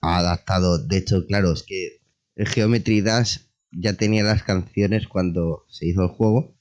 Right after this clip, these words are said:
y este juego parece, y hay juegos que parece que le meten las canciones una vez ya tienen la mecánica del juego ya creada. Yo creo que es la gran diferencia entre el resto de juegos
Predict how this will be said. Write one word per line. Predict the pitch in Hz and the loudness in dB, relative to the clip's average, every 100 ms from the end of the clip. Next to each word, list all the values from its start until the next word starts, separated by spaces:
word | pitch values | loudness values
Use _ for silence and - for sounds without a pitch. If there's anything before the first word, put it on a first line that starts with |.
| _ _ - | _ _ -4
y | 104 | 0
este | 95 - - | 0 -2 -4
juego | - 110 113 107 | 0 2 2 2
parece, | 101 98 117 90 101 | 0 0 0 2 2
y | 95 | 2
hay | 98 | 0
juegos | 82 101 101 | 0 0 0
que | 107 | 0
parece | 85 90 95 98 | 0 0 0 -2
que | 92 90 | -4 -4
le | 92 | 0
meten | 95 98 110 104 | 0 0 0 -2
las | 101 | -2
canciones | 98 95 104 110 107 | -6 -6 -2 -2 0
una | 90 | 0
vez | 92 92 | 0 0
ya | 92 - | -2 -4
tienen | 98 95 90 85 | -8 -8 -8 -8
la | 85 85 | -4 -2
mecánica | 80 90 90 80 78 | -2 -4 -6 -6 -8
del | 78 - | -8 -14
juego | 76 76 | -16 -10
ya | 76 78 78 - | -6 -4 -4 -8
creada. | 78 76 73 _ _ _ _ | -12 -12 -12 _ _ _ _
Yo | 101 101 | -2 0
creo | 101 | 0
que | 98 | 0
es | 92 | 0
la | |
gran | 87 87 | 0 2
diferencia | 87 87 87 - 95 | 2 2 0 2 0
entre | 85 - 82 80 76 - | 0 0 0 2 0 -4
el | 82 - | -14 -20
resto | - - 98 | -14 -2 0
de | 95 | 0
juegos | - 98 95 95 85 - | 0 2 4 4 2 -4